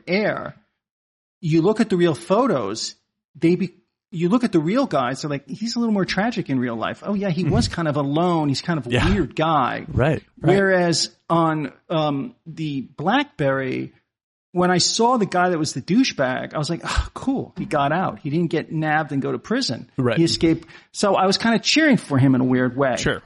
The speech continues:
Speaker 1: But
Speaker 2: Right.
Speaker 1: I thought all the guys at the end of the other thing were kinda creepy.
Speaker 2: Yeah, yeah, right?
Speaker 1: Or
Speaker 2: Exactly.
Speaker 1: troubled souls. There's
Speaker 2: Yeah.
Speaker 1: something weird
Speaker 2: There's
Speaker 1: about
Speaker 2: a more
Speaker 1: them.
Speaker 2: interesting movie to make there,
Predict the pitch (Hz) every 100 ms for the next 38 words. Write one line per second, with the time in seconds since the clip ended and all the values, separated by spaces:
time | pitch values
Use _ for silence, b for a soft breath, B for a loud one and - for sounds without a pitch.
0 | _ 190 180 120 180 240 - 214 180 180
1 | 175 196 180 175 165 170 185 185 170 -
2 | 170 156 143 135 - - 151 247 208 160
3 | 151 151 - 196 196 269 311 - - _
4 | _ _ _ _ _ _ - 170 220 214
5 | 196 123 123 262 269 165 147 214 240 240
6 | 220 - 233 202 123 170 147 180 - 208
7 | 170 190 226 208 165 165 180 220 240 202
8 | 180 160 147 143 135 131 104 110 - -
9 | - - 165